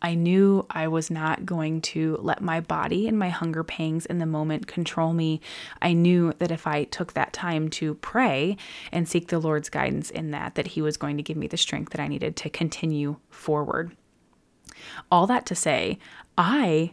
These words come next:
have just started doing these longer fasts in the last few months. It was actually November of last year. I think it was the beginning of November.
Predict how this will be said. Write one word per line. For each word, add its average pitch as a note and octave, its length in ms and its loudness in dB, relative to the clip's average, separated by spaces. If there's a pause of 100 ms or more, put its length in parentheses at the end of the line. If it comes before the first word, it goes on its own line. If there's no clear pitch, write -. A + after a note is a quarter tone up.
have E3+ 280 -4
just G3 260 0
started F3 380 -2
doing D#3 340 0
these D3 240 -2
longer D#3+ 460 0
fasts - 640 -6
in F3 180 0
the E3 120 0
last D3+ 600 0
few D#3+ 300 0
months. - 500 -4 (420)
It F3 100 4
was E3+ 200 2
actually F#3 720 0
November E3+ 720 0
of F#3+ 140 -2
last D#3+ 360 -2
year. - 120 -4
I E3+ 60 -4
think F3 180 -4
it - 20 0
was G3 120 -2
the G3+ 100 0
beginning E3+ 400 2
of E3 80 -2
November. D3+ 560 0